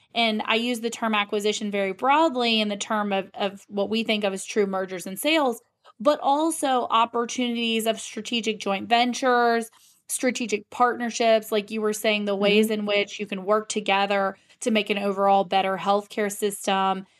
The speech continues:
Speaker 1: Can you speak a little bit to what is exciting you lately about acquisitions? What are you seeing in the market in strategic partnerships that you think is a real future area of growth?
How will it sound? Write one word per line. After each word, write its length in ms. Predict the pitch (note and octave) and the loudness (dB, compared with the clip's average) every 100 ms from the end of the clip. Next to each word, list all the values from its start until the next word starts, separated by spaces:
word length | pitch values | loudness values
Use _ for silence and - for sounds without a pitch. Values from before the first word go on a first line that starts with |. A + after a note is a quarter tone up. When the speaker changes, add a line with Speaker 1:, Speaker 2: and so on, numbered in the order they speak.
| _ | _
Speaker 1:
Can 120 | - C#4+ | 0 2
you 120 | D4+ | 2
speak 300 | - F4+ D#4+ | 2 -2 0
a 60 | |
little 340 | B3 G#3 G#3+ A3+ | 0 0 0 0
bit 300 | A3 A3 - | 2 0 -2
to 540 | - A3 G#3+ G3+ G3+ | -2 2 4 4 2
what 380 | G3 F#3 G#3+ G#3+ | -2 0 2 2
is 200 | B3 B3 | 0 0
exciting 680 | C4 - - G#3+ A3+ C4 A#3+ | -2 -4 0 2 2 0 0
you 180 | G#3+ G3+ | -2 0
lately 440 | G3+ G3+ G3 G3 | 0 0 0 0
about 260 | F#3+ F#3+ F#3+ | 2 2 2
acquisitions? 720 | G3 - G3 G3 F#3 G3 F#3+ | 0 -2 -2 -2 -2 -6 -4
What 220 | G3 A3 | 2 2
are 100 | B3+ | 2
you 180 | B3+ A3+ | -2 -4
seeing 420 | G#3+ - A#3 A3 | -6 -4 -2 -2
in 100 | A3 | -2
the 80 | G3 | -2
market 680 | F#3+ F#3+ G#3 G3+ G#3 G3+ G3+ _ _ - | 0 0 0 2 2 2 0 _ _ -6
in 140 | A3 | -6
strategic 600 | - A3 G#3 A3 G#3 G3+ | -4 -4 -2 -2 -2 -4
partnerships 840 | - G3+ G#3+ G#3 - G#3 G3 F#3+ - | -2 -2 -2 -6 -2 0 2 0 -6
that 100 | A3 | -4
you 160 | G#3 | -4
think 200 | G#3 G3+ | -2 -2
is 120 | G#3 | -2
a 60 | G3 | -2
real 440 | G3 F#3+ G3 - _ - | 0 2 2 -2 _ -10
future 400 | - A#3 - A3 A3 | -2 0 0 -2 -2
area 320 | F#3+ F#3+ F#3+ | 0 2 0
of 180 | F#3+ - | -2 -4
growth? 580 | - - - - - | -4 -2 -4 -12 -20